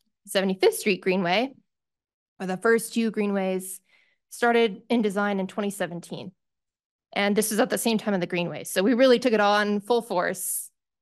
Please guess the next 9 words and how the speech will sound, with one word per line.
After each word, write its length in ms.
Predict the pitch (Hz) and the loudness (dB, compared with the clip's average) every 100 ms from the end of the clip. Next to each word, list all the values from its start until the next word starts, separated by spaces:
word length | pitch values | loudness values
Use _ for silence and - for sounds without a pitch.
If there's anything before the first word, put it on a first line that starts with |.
| - | -8
the 80 | 190 | -4
greenways. 640 | 196 175 156 160 190 - - - | 0 0 -2 -4 -6 -12 -10 -2
Um, 520 | 196 190 180 180 190 - _ _ _ _ _ _ - | 0 2 0 -4 -6 -10 _ _ _ _ _ _ 0
images 360 | 240 233 220 196 | 2 4 4 4
on 120 | 190 | 2
the 80 | 190 | 2
right 280 | 202 240 - | 2 0 2
are 240 | 208 196 196 | 0 0 -2
pictures 580 | 262 - 214 208 196 | -6 -4 -2 -2 -4